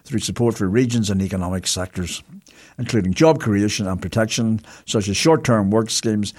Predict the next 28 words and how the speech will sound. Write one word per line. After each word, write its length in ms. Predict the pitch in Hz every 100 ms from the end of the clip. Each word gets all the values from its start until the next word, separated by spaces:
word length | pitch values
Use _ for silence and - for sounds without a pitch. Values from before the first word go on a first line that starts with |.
| - -
reskilling 840 | 104 113 117 - - 101 98 -
and 140 | 92 87
training. 460 | - 104 107 92 - - _ -
Ireland 400 | 170 180 165 139
is 80 | 110
the 60 |
biggest 280 | 101 110 101
beneficiary 560 | 110 98 - 127 123 101
of 140 | 92
the, 160 | 98 87
the 140 | 95
reserve 440 | 95 95 107 127 123 - - -
and 140 | 101
the 40 | 95
first 280 | 147 131
member 260 | 127 117 110
to 120 | 101
receive 440 | 95 - 113 107 98
its 220 | 87 -
pre-financing, 1000 | - 127 131 123 107 107 104 104 107 101
receiving 480 | 92 135 123 110 95 - - -
nine 300 | 120 139 160
hundred 420 | 147 131 123 110
twenty 320 | - 127 120 101
point 300 | - 123 123
four 340 | - 123 110
million 480 | 107 104 107 104 98
euros. 680 | 82 101 110 113 92 85